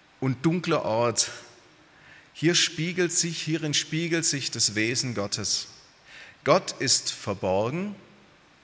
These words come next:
und trotzdem präsent. Gott ist verborgen und trotzdem präsent.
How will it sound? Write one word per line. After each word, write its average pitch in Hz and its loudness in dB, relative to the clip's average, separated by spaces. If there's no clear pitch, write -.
und 110 -4
trotzdem 123 -2
präsent. 95 -4
Gott 139 0
ist - -2
verborgen 127 -4
und 117 -8
trotzdem - -6
präsent. 98 -8